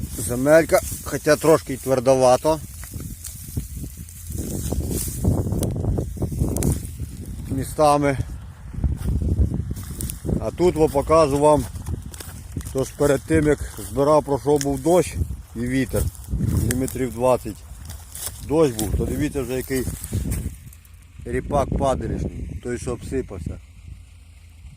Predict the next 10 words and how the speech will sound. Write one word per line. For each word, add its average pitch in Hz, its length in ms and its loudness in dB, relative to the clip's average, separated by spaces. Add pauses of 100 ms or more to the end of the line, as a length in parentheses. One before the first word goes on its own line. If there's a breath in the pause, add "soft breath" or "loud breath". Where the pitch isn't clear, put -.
(1500)
Воно. 101 380 -10 (2250)
Вже 123 200 -4
весь 139 380 4 (1500)
проростає. 127 880 2 (4000)
І - 100 -18
так 123 300 -4
його 120 200 -4
по 113 120 -6
всьому 113 360 -2
полі. 98 400 -2